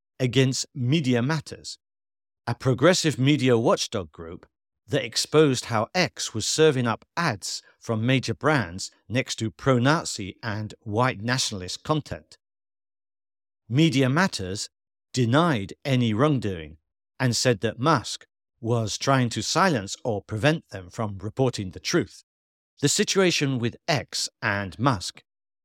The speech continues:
is still unfolding or developing, and it is unclear what the future holds for the platform and its owners. Some analysts predict that X will lose more users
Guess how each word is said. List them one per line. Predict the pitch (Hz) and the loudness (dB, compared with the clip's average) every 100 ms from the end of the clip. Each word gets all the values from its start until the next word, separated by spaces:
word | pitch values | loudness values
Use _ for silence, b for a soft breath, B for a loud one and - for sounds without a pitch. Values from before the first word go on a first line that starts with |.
| _ _ | _ _
is | 151 127 117 107 | 2 4 2 0
still | - - 143 127 | 0 2 2 2
unfolding | 120 - 147 113 92 85 _ _ | -2 2 2 2 -2 -10 _ _
or | - 113 | -8 -6
developing, | 104 117 123 - 87 85 _ | -2 0 0 -2 -10 -16 _
and | 113 113 117 - | 0 0 0 -2
it | 120 | 0
is | 143 120 - | 0 0 -2
unclear | 139 135 - 190 123 | -2 -2 0 2 2
what | 95 117 - | 2 -4 -4
the | |
future | 120 - 160 107 | -6 -2 -2 -4
holds | - 165 107 87 - | 0 2 2 -2 -8
for | - 110 | -2 0
the | 101 | 0
platform | 104 143 - - 98 90 - | -4 -4 -4 -6 -8 -8 -8
and | 117 98 98 | -4 -4 -4
its | 107 113 - - | -8 -12 -10 -6
owners. | 135 127 92 73 - _ _ _ _ _ _ _ _ _ _ | -2 -2 -4 -10 -18 _ _ _ _ _ _ _ _ _ _
Some | - - 123 | -8 0 4
analysts | 151 139 131 147 | 4 6 4 0
predict | - 147 117 127 139 - | -2 -2 2 0 0 -4
that | 123 - | -4 -2
X | 131 - - | -2 -4 -4
will | 127 | 0
lose | 123 117 131 147 | 2 2 2 0
more | 117 123 | 2 2
users | 113 120 110 135 151 | 2 2 0 -2 -4